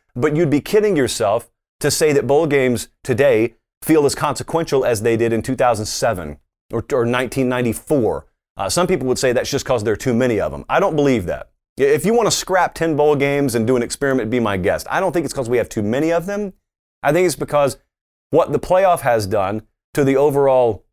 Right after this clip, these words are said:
conversation around college football is it has had a net devaluing effect on bowl season. And also, players opting out now, to me,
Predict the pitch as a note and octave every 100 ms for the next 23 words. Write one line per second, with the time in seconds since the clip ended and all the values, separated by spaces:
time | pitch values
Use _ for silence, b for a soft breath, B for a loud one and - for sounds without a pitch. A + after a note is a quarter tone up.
0 | _ E3 D3+ C3 D3 C#3+ C3+ C3 A#2 B2
1 | A#2 F3 C#3+ B2+ D3 C3+ C3 C#3 C3+ A#2+
2 | - C#3+ B2+ A2 C3 C3 F2 C3 B2 A#2+
3 | A#2+ A2 G2 - A2+ - G2 G#2 A#2+ B2
4 | B2 A2+ F#3+ - B3+ A#3+ G#3 E3+ - _
5 | G#3 A3+ A#3 G3+ G3 F#3+ F3 B3 - F2+
6 | D2 - _ _ _ - D3+ D#3 A#3+ A3+
7 | E3 E3